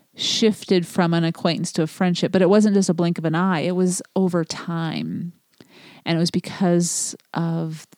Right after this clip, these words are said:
continued experiences, continued dependability, clarity of sincerity, or sincerity,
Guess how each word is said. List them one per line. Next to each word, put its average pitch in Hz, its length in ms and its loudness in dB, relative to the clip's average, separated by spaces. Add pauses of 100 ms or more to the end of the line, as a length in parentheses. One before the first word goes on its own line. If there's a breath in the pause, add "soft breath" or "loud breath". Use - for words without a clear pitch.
(540)
continued 190 640 0
experiences, 180 960 0 (560 soft breath)
continued 175 500 0
dependability, 151 1000 -2 (720 soft breath)
clarity 170 520 0
of 165 100 0
sincerity, 160 800 -2 (460 loud breath)
or 156 120 -2
sincerity, 160 920 0